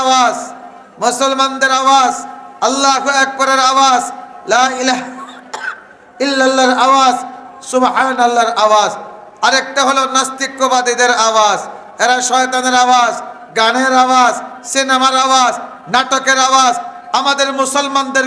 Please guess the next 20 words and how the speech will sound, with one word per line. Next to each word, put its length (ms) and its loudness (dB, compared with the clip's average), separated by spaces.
কর্তব্য 420 -4
হলো 200 0
বাংলাদেশে 600 0
আমরা 200 2
আল্লাহু 420 2
আকবরের 360 0
আওয়াজকে 480 2
বাড়াবো, 320 4
আলহামদুলিল্লাহর 880 0
আওয়াজকে 400 0
উঁচু 280 0
করব। 180 4
আমরা 180 0
যদি 160 2
আল্লাহর 360 2
জিকির 300 2
আর 80 0
তাসবিহের 540 0
আওয়াজকে 440 0
যদি 120 0